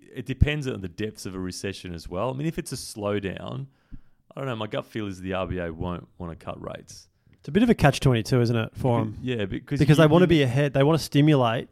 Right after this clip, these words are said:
Speaker 2: the, the economy
Speaker 1: But you don't wanna, you
Speaker 2: if
Speaker 1: don't
Speaker 2: they
Speaker 1: wanna
Speaker 2: need to.
Speaker 1: Yeah, but you also don't wanna, um, use all your, um, cards either, because
Speaker 2: You don't wanna go too early.
Speaker 1: Yeah, 'cause
Speaker 2: Yeah.
Speaker 1: you go, 'cause the rates are already so low. So what happens if you move into,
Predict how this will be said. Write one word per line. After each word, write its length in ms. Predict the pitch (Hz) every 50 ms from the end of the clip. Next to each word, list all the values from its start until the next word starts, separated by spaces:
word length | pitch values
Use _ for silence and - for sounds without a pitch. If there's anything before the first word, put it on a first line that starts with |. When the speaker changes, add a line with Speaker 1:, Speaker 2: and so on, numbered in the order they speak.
| _ _ _ _ -
Speaker 2:
the, 160 | 135 143 139
the 120 | 139 135 127
economy 540 | 120 - 135 131 127 123 120 117 120 123 - _ _ _
Speaker 1:
But 80 | - 113
you 40 | 113
don't 100 | 127 135
wanna, 200 | 127 113 110 107
you 100 | 104 107
Speaker 2:
if 40 | 113
Speaker 1:
don't 80 | 139 139
Speaker 2:
they 60 | 151
Speaker 1:
wanna 140 | 139 135 143
Speaker 2:
need 100 | 156 143 -
to. 300 | - 127 110 113 117 117 - - - - 127
Speaker 1:
Yeah, 160 | 120 123 113 101 - - 107
but 100 | 101 120
you 100 | 113 117
also 280 | 127 135 131 - 123 104
don't 300 | 92 - 107 104 104 101
wanna, 420 | 98 98 95 92 92 90 90 90
um, 500 | 90 87 85 85 85 82 82 80 80 80 - _ _ _ _ _ _ _ -
use 320 | 87 87 98 98 98 90 90
all 200 | 95 95 92 90
your, 380 | 85 87 87 85 80 80 85
um, 500 | 82 82 80 80 80 78 78 76 76 - - -
cards 400 | - - 92 92 90 87 82 87
either, 200 | 90 101 95 85
because 200 | 82 85 - -
Speaker 2:
You 60 | 92
don't 100 | 135 135
wanna 120 | 131 120 123
go 160 | - 135 127
too 200 | - - 120 120
early. 280 | 120 120 120 113 117
Speaker 1:
Yeah, 140 | 143 147 143
'cause 160 | 131 120 113
Speaker 2:
Yeah. 40 | 110 -
Speaker 1:
you 60 | -
go, 180 | 143 143 -
'cause 160 | - - 135 120
the 80 | 117
rates 320 | 107 135 151 175 - - -
are 40 |
already 380 | - 117 113 107 113 127 127 120
so 280 | 110 - - 107 101 95
low. 300 | 87 90 110 131 113 92
So 140 | - - 110
what 160 | 117 147 147
happens 240 | 151 147 123 117 110
if 140 | 107 - 113
you 80 | 101
move 240 | 98 101 104 101 92
into, 480 | 95 92 85 - - 95 87 85 82